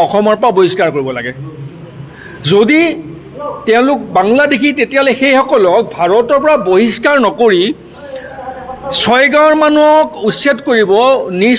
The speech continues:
চমৰীয়াত বহুৱাব, গৰুকুটিৰ মানুহ উচ্ছেদ কৰিব,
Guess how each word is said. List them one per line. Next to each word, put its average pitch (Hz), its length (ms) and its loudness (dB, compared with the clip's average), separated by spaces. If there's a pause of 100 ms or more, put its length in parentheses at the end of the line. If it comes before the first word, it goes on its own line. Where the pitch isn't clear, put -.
চমৰীয়াত 254 460 2 (100)
বহুৱাব, 196 320 2 (1600)
গৰুকুটিৰ 285 560 2
মানুহ 294 240 2 (100)
উচ্ছেদ 285 280 -2 (100)
কৰিব, 247 260 2